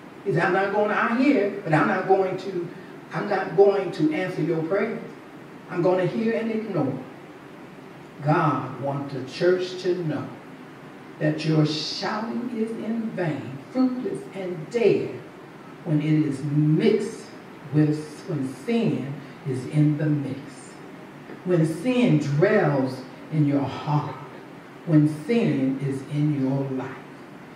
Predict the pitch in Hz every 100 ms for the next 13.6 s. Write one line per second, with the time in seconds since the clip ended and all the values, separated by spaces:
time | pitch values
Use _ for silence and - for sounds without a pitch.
0 | - - - - 202 202 - - - 294
1 | 294 285 - 175 160 151 151 - 226 226
2 | 170 151 143 - - - - 294 285 247
3 | 185 170 165 160 151 151 - 190 233 233
4 | 170 143 135 131 139 151 170 - - -
5 | - - - 170 170 - - 240 247 214
6 | 202 185 160 151 160 160 160 208 247 254
7 | 160 156 151 160 202 226 208 190 185 196
8 | 202 - - - - 185 151 - 160 151
9 | 196 220 160 - - - - - - -
10 | 147 143 - - - - - 151 123 127
11 | - - - - - - 151 143 131 127
12 | 127 135 143 127 - - - 131 135 -
13 | 127 - - 147 -